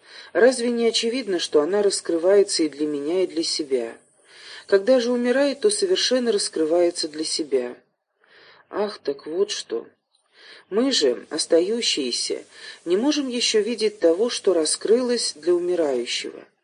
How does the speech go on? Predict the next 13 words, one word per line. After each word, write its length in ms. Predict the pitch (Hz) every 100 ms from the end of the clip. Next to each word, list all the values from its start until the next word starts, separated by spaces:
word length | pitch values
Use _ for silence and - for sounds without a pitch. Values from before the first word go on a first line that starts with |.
| _ _ _ -
Для 220 | 147 147
нас 320 | 185 254 -
раскроется 640 | 151 143 - 214 226 - 220
после, 580 | - 147 135 120 131 - _ _ _
в 60 | -
своё 360 | - 135 147
время. 500 | 151 135 113 98 - _ _ _ _ _ _ _ _ _ - -
Во 140 | 170 208
время 380 | 233 254 233 226
операции 600 | 220 220 269 269 - 147
ходил 420 | - 143 165 214
в 60 |
ёлке 680 | 165 139 135 120 - - 117